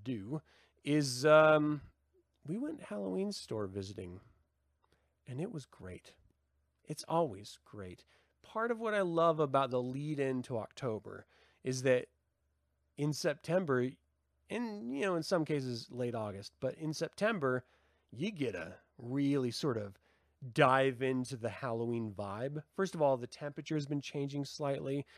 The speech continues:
and so we're getting a m-, a little bit closer to fall weather. You know, as soon as the air quality, like today and yesterday, the air quality has been fantastic. So we've had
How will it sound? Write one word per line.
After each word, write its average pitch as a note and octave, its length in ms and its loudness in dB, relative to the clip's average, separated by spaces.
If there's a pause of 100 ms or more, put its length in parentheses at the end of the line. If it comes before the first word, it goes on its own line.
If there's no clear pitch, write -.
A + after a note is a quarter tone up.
(180)
and C3 120 -2
so D3 140 -2
we're B2+ 160 0
getting B2+ 320 0
a B2+ 40 0
m-, C3 360 -2
a C3 100 -2
little G#3+ 380 4
bit G3 180 -4
closer F3 560 0
to E3 120 0
fall D#3 460 4
weather. D3 520 2 (440)
You C#3 80 -2
know, C3 100 6
as B2+ 140 4
soon D#3+ 180 -2
as C#3 140 -2
the B2+ 200 -2
air C#3+ 180 4
quality, C#3+ 360 2
like A#2+ 220 -4
today B2+ 280 -2
and B2 120 0
yesterday, A#2 420 -4
the A2+ 140 -8
air A2 100 -6
quality A#2 280 -8
has G#2 80 -12
been G#2 140 -10
fantastic. B2+ 600 -10
So D3+ 120 -12
we've C3+ 120 -8
had A#2+ 140 -6